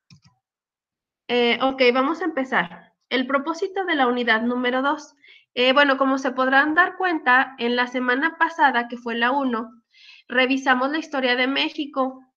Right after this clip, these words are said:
¿sí? Desde las culturas prehispánicas, como fue la de Mesomeri-, Mesoamérica, Aridoamérica y Oasis América,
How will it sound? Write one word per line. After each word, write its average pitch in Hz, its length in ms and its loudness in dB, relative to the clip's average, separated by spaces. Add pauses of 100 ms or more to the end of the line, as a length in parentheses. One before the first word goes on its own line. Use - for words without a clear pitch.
(180)
¿sí? 277 220 -6
Desde 269 300 0
las 233 200 0
culturas 254 460 -2
prehispánicas, 277 960 -2
como 240 260 -4
fue 254 320 -2
la 262 420 6 (240)
de 233 140 -2
Mesomeri-, 233 800 -6
Mesoamérica, 247 960 0
Aridoamérica 240 1200 -2
y 240 160 -2
Oasis 220 480 -2
América, 262 560 -6